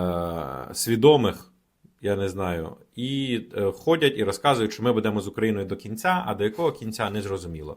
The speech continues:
І незрозуміло, якою має бути, е, точка. От як собі Європа чи Штати, як вони бачать закінчення цієї війни?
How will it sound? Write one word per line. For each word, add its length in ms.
І 100
незрозуміло, 640
якою 340
має 180
бути, 340
е, 280
точка. 400
От 160
як 180
собі 400
Європа 460
чи 120
Штати, 360
як 300
вони 160
бачать 580
закінчення 680
цієї 420
війни? 360